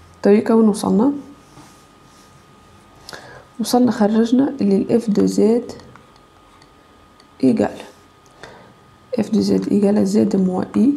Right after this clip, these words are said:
فوا البولينوم اللي دي ديغري دو اللي حكينا عليه زد كاري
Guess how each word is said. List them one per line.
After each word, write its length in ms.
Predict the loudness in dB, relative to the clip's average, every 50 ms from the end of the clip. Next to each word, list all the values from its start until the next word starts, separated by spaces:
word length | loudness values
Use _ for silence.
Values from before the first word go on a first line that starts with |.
| -2 -8 -16 -20 -20 -20 -20 -20 -12
فوا 200 | -4 0 0 0
البولينوم 580 | 0 0 -2 -2 0 0 0 2 2 2 2
اللي 120 | 2 0 0
دي 120 | -2 -2
ديغري 380 | -2 -2 -2 0 0 0 0 2
دو 240 | 2 2 2 2 -2 -4 -10 -16 -20 -20 -20 -20 -20 -20 -20 -20 -20 -20 -20 -20 -20 -12 -4 -2
اللي 460 | 0 0 0 0 0 0 -2 -4 -6
حكينا 320 | -12 -8 -4 -2 -2 0
عليه 160 | 0 0 0
زد 240 | 0 -2 -2 -4 -4
كاري 480 | -4 -4 -4 -2 0 0 0 0 0